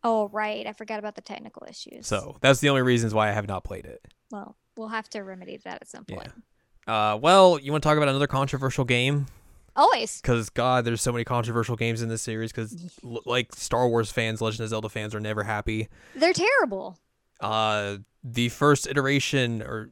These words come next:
Speaker 2: the first split iteration of a game
Speaker 1: Mm-hmm.
Speaker 2: released on the GameCube and the Nintendo Wii,
Speaker 1: Mm-hmm.
Speaker 2: The Legend of Zelda Twilight Princess.
Speaker 1: Okay.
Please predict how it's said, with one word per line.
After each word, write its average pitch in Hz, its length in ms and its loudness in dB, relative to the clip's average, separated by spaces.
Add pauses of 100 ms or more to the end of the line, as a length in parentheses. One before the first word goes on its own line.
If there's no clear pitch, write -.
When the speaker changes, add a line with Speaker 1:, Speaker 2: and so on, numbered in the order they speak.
Speaker 2:
the 123 140 -8
first 147 240 2
split 147 320 0
iteration 104 480 -4
of 101 100 -8
a 104 80 -4
game 104 380 -6 (380)
Speaker 1:
Mm-hmm. 214 320 -14 (180)
Speaker 2:
released 107 300 0
on 110 140 -4
the 107 60 -6
GameCube 107 460 -4
and 107 160 -4
the 104 100 0
Nintendo 107 500 -2
Wii, 117 440 -2 (260)
Speaker 1:
Mm-hmm. 208 360 -10 (480)
Speaker 2:
The - 80 -12
Legend 104 260 -2
of 101 80 -4
Zelda 101 240 -4
Twilight 98 380 -6
Princess. - 580 -14 (1160)
Speaker 1:
Okay. - 200 -12